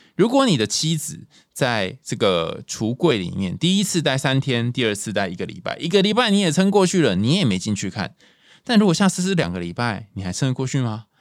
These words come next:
三个礼拜你会不会已经忘记了你有一个太太了呢？好，你可以忍受孤独吗？你可以忍受不确定感吗？如果你可以忍受，或者你可以让那个东西在你心里面发酵，那我相信，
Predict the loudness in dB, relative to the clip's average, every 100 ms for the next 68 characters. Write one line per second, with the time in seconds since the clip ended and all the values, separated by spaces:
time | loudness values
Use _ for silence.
0 | _ -12 -2 0 2 2 2 0 2 2
1 | 2 2 2 2 2 0 -2 -2 -4 -2
2 | -2 0 -2 -2 -2 0 2 4 4 4
3 | -4 _ _ _ -16 -16 _ _ -2 0
4 | 0 2 2 2 0 -2 -2 0 -2 -2
5 | 2 2 0 _ -4 0 0 0 -2 -4
6 | -6 -12 _ _ -6 -4 -2 -2 -2 -4
7 | -2 -4 -4 -6 -8 -6 -8 -6 -4 -4
8 | -4 -6 -8 -14 -14 -16 _ _ _ 2
9 | 4 6 6 6 4 2 0 2 0 0
10 | -6 _ _ -2 0 0 0 0 2 4
11 | 4 4 2 2 0 2 0 -2 -2 -2
12 | -2 -2 0 0 -2 0 0 0 -4 -8
13 | -12 -4 -2 -2 -2 -2 0 -2